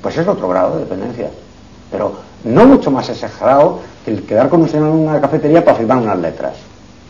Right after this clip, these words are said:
porque la interacción sigue siendo igual, sigue siendo igual. Esta es una realidad que nunca se ha puesto sobre el tapete en los últimos tiempos y que hay que ponerlo en todo contexto,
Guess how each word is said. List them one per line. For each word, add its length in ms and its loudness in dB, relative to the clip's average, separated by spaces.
porque 200 4
la 100 2
interacción 400 -2
sigue 140 -4
siendo 200 -2
igual, 240 4
sigue 160 -2
siendo 200 -6
igual. 160 -8
Esta 320 6
es 100 0
una 160 -4
realidad 420 6
que 120 -4
nunca 220 0
se 80 -4
ha 20 -4
puesto 280 -4
sobre 140 -4
el 60 -10
tapete 440 -6
en 100 -6
los 80 -2
últimos 300 -6
tiempos 280 -10
y 60 -4
que 80 4
hay 60 4
que 80 4
ponerlo 440 2
en 140 -6
todo 220 2
contexto, 560 -4